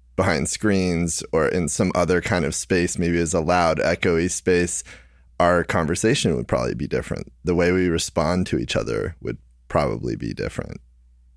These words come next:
And so it's interesting how sound plays this very physical role. The word vibration comes to mind for me, like, thinking about bodily vibration.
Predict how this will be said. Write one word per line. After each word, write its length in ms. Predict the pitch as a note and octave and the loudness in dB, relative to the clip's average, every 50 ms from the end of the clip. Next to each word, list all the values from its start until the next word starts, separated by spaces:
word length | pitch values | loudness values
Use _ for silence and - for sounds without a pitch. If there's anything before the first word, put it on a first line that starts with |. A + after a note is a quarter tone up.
| _ _ - | _ _ -2
And 140 | G2 F#2+ - | 0 2 2
so 100 | A2+ G#2 | 2 2
it's 140 | G2 - | 2 2
interesting 460 | G#2+ A2+ G#2+ - G#2 - - G2 E2+ E2+ | 2 0 0 0 -2 0 0 0 2 2
how 120 | E2+ D2 | 0 0
sound 380 | C#2 - - G2 F2 E2+ E2 E2 | -2 0 0 2 2 2 2 0
plays 240 | - F2 C#2+ D2 - | 0 0 0 0 -2
this 140 | - - - | -6 -6 -2
very 220 | - E2+ D#2 D2+ | 0 0 0 0
physical 720 | - - F2 D#2+ D#2 E2 D2+ - E2+ C#2+ C#2 C#2 F#2+ - - - _ _ _ _ _ _ _ _ _ _ | 0 0 0 0 0 -2 -2 -2 -2 0 0 -2 -4 -6 -10 -20 _ _ _ _ _ _ _ _ _ _
role. 540 | - D#2 F2 F2+ F2 E2 D#2+ C#2 C2+ D#2 - - - - - - - - _ _ _ _ _ _ _ _ _ - | -2 2 4 4 4 4 4 2 0 -2 -6 -12 -20 -20 -20 -20 -20 -20 _ _ _ _ _ _ _ _ _ -4
The 160 | G#2 A2 A#2 | 0 2 4
word 380 | G#2+ B2 C3 B2+ A#2 G#2 F#2 | 6 6 6 6 4 2 2
vibration 640 | E2+ A2+ G#2 G2 - E2+ D#2 D#2+ - - G2 F#2+ G2+ | 4 4 4 4 2 2 2 2 2 2 2 2 2
comes 320 | F#2+ A#2+ G#2+ G#2 A2 - - | 2 2 2 2 0 0 0
to 80 | B2 | 2
mind 340 | A2 G#2+ G#2+ G#2+ G#2+ G#2+ G#2+ | 2 4 4 4 4 2 0
for 160 | - - A#2 | 0 2 2
me, 300 | A2+ A2+ A2+ A2+ A2+ A2+ | 4 4 4 4 4 4
like, 240 | G2 F2 F2 E2+ - | 4 2 2 0 -2
thinking 360 | - - F2 E2 - E2+ F2+ | -2 -2 -2 0 0 0 0
about 320 | F2 D2+ F2 E2+ E2 - - | 2 2 2 2 2 2 2
bodily 440 | F2 D2+ D2+ D2+ D#2 D2+ D#2 E2 | 2 2 2 2 2 0 0 0
vibration. 920 | D2+ C#2+ C#2 C2+ A#1+ - C#2 C#2 C#2 C#2+ - - E2 E2 E2+ D#2+ E2 E2+ | 0 0 0 0 0 -2 -2 0 0 -2 -2 -2 0 0 0 0 -2 -2